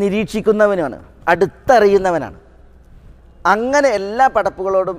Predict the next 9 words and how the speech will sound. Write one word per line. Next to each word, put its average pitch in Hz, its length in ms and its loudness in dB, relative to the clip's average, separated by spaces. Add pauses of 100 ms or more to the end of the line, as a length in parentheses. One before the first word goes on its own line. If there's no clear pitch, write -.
(100)
അടുത്തവനാണ് 156 580 -4
ആര്? 143 120 -6 (120)
അല്ലാഹു 135 320 -2 (100)
സുബ്ഹാനഹു 113 420 -10
വ 101 100 -10
തആല. 95 140 -12 (2000)
അറിവ് 240 360 4
കൊണ്ടുള്ള 240 400 4
അടുപ്പം, 160 300 0